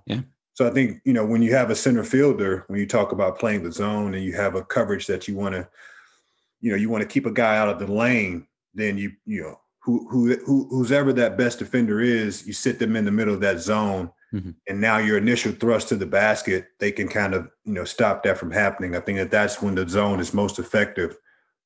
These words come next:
Speaker 2: uh, when that, that person in the middle can stop that guy from coming down,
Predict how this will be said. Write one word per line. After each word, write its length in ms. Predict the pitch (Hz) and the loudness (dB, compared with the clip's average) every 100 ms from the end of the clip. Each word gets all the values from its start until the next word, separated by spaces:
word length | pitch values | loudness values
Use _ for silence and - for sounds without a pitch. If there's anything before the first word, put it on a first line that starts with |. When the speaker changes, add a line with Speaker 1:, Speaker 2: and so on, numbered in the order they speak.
| - | -2
Speaker 2:
uh, 200 | 95 92 | 0 2
when 160 | 92 | 2
that, 240 | 95 92 - - _ _ _ _ _ - | 2 2 0 -10 _ _ _ _ _ -4
that 200 | - - | -2 0
person 300 | 127 - 110 | 0 2 2
in 100 | 98 | 2
the 80 | |
middle 320 | 95 110 104 95 | 2 2 2 0
can 160 | 92 | -2
stop 400 | - - 104 95 | -4 0 2 2
that 180 | 101 87 | 0 0
guy 220 | 98 98 | 2 2
from 160 | - 90 | 0 -4
coming 300 | 110 95 87 | -2 -2 0
down, 400 | 92 90 85 | 0 0 -2